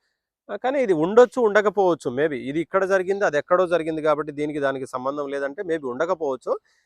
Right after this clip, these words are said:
ఆ, కానీ దాని తర్వాత రోజు జ-, జరిగింది కాబట్టి ఏమైనా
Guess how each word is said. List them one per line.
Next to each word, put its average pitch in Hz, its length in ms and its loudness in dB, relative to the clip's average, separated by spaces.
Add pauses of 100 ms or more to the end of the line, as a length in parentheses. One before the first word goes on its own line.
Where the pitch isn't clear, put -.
(120)
ఆ, 202 40 -2
కానీ 262 260 0
దాని 185 220 2
తర్వాత 202 320 4
రోజు 190 340 2
జ-, 170 160 2
జరిగింది 175 360 4
కాబట్టి 175 520 0
ఏమైనా 196 400 0